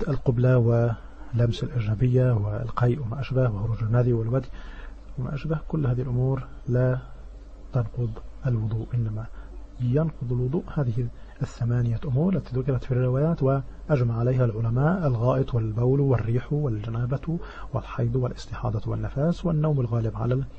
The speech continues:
السمع والعقل. غيرها من أي أمر آخر لا ينقض الوضوء. هذه الشروط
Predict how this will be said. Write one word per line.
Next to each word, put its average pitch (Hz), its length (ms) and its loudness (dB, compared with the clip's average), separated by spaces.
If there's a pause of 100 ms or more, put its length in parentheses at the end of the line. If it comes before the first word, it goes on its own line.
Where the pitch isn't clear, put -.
(340)
السمع 117 320 -4
والعقل. 104 420 -6 (1300)
غيرها 143 380 8
من 117 200 0 (500)
أي 135 300 2
أمر 131 240 0
آخر 175 160 -2
لا 139 280 0 (480)
ينقض 117 360 -2 (380)
الوضوء. 104 340 -4 (1700)
هذه 131 180 2
الشروط 120 420 0